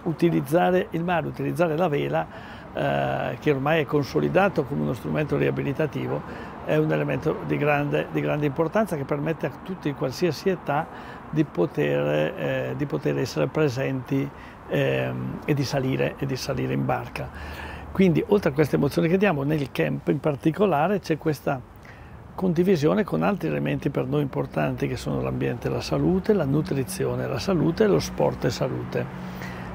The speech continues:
E questo lì è in con-, un connubio che all'Univela, eh, che è un centro federale di addestramento per i grandi campioni, è giusto che ci siano anche i nostri campioni che stanno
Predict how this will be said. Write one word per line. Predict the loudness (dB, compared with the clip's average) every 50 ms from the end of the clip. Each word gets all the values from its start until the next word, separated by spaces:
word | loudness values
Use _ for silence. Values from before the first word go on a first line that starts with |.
| -4 -2
E | 0 4
questo | 6 6 6 6 6 6
lì | 6 6 6 4 4
è | 2
in | 2 4 4 4 2
con-, | 2 2 4 4 4 4 4
un | 4
connubio | 6 6 6 8 8 6 6 6 6 4
che | 4 4 4
all'Univela, | 4 6 6 6 6 6 4 2 2 2 2 2 0 -2 -6 -8 -10 -10 -10 -10 -10 -10 -4 0
eh, | 2 2 2 2 2 2 2 2 2 0 0 0 -2 -2 -2 -4 -4
che | -2 -2 -2
è |
un | -2 0
centro | 0 0 0 0 -2 -4
federale | -4 -2 -4 -2 -2 0 2 2 2 2 0 -2
di | -2 -4
addestramento | -4 -6 -6 -6 -6 -4 -2 -2 -2 -2 -2 -4
per | -4 -4 -4
i | -2
grandi | 0 0 0 0 0
campioni, | 0 0 0 0 0 0 2 4 4 4 4
è |
giusto | 4 2 0 2 2 0
che | 2 2 0
ci | 0 0
siano | 0 0 0 0 0
anche | 0 0 0
i | 0
nostri | 2 2 0 0 0 -2
campioni | -2 0 -2 -2 0 0 0 0 -2 -2
che | -2 -2
stanno | -4 -2 -2 0 0 0 0